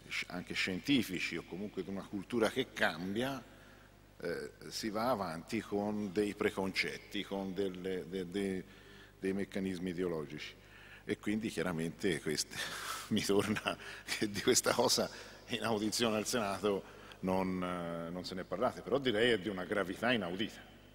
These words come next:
è di una gravità inaudita, cioè fai una legge evitando di confrontarti sulle evidenze scientifiche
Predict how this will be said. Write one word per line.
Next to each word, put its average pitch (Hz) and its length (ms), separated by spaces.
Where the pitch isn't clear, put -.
è - 120
di 78 100
una 101 120
gravità 85 320
inaudita, 98 560
cioè - 140
fai 107 300
una 107 160
legge 135 560
evitando 120 640
di 104 160
confrontarti 107 920
sulle 85 220
evidenze 82 480
scientifiche 82 800